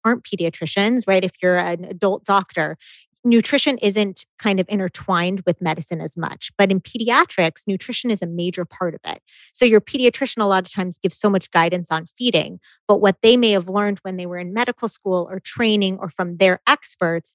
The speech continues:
throughout time, things have changed. And so there's just newer research out there. And so I am seeing a really big change in the pediatric front. Let's talk about baby cereals. But I'm starting to hear a lot more pediatricians telling patients that, you know,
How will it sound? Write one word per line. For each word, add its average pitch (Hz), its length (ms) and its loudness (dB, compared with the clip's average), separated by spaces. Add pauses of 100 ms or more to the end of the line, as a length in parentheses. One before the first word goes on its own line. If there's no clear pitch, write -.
(220)
throughout 208 340 4
time, 190 300 0
things 170 280 -6
have 165 120 -8
changed. - 600 -10 (400)
And 196 180 2
so 180 260 4
there's 185 220 4
just - 240 -4
newer 185 400 2
research 160 400 -8
out 156 220 -2
there. - 220 -16 (180)
And 196 160 2
so 208 140 6
I 190 80 6
am 208 260 2
seeing 214 200 -2
a 190 60 0
really 190 260 0
big 175 260 -2
change 165 400 -10
in 185 120 -4
the 170 80 -4
pediatric 165 640 0 (200)
front. 160 380 0 (300)
Let's 175 160 -4
talk - 180 0
about 165 220 0
baby 175 240 -2
cereals. - 520 -10
But 185 160 2 (440)
I'm 202 200 4
starting 196 360 2
to 175 40 -6
hear 185 120 -2
a 170 80 0
lot 196 200 2
more 196 140 -6
pediatricians 180 800 -8
telling 180 600 0 (320)
patients 170 640 2
that, 165 280 4
you 220 100 0
know, 156 220 0